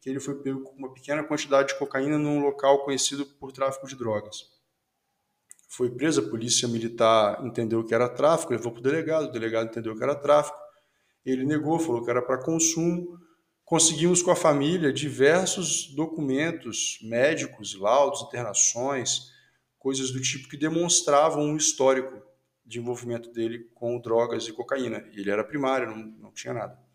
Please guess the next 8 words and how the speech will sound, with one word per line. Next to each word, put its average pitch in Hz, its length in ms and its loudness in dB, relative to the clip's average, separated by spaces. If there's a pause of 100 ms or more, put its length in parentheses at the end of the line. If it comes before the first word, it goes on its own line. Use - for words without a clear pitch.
(580)
Fizemos 131 440 -2
o 151 60 -4
quê? 120 240 2
Juntamos 127 640 -2
esses 123 240 -4
documentos 117 480 -4
aos 101 220 0
autos, 110 340 0